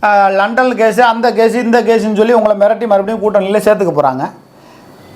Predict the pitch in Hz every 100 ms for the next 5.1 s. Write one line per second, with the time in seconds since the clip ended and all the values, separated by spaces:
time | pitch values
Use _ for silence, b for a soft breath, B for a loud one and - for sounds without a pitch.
0 | - 180 277 262 247 214 214 277 294 294
1 | 233 262 269 262 262 254 262 240 254 220
2 | 254 226 233 247 226 220 233 262 247 220
3 | 240 254 247 226 214 254 240 226 214 220
4 | 190 226 233 220 214 214 202 202 202 175
5 | 170